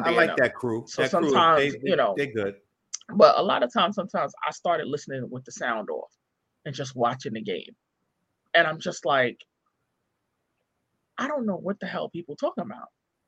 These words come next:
Speaker 1: Like, what are you talking about? He's a
Speaker 2: If
Speaker 1: Hall
Speaker 2: you
Speaker 1: of Fame."
Speaker 2: watch the game with no sound and you, like, 'cause I've done that too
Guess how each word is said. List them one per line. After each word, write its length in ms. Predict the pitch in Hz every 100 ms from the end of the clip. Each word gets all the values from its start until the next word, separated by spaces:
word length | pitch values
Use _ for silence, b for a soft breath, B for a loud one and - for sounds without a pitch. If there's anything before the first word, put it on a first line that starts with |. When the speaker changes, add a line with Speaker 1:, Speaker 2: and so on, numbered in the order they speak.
| -
Speaker 1:
Like, 160 | 156
what 180 | - 294
are 60 | 370
you 120 | 349
talking 260 | - 440 -
about? 220 | 117 -
He's 140 | 147 -
a 40 |
Speaker 2:
If 120 | 180
Speaker 1:
Hall 80 | 165
Speaker 2:
you 100 | 285
Speaker 1:
of 40 | 269
Fame." 60 |
Speaker 2:
watch 220 | 226 220
the 100 | 196
game 300 | 151 185 196 170
with 120 | 143
no 220 | 156 165
sound 580 | 156 160 160 175 180 196 _ _
and 160 | 131 131
you, 160 | 170 151
like, 180 | 139
'cause 140 | 139 131
I've 180 | 185 202
done 200 | 165 147
that 200 | 123 -
too 320 | 170 104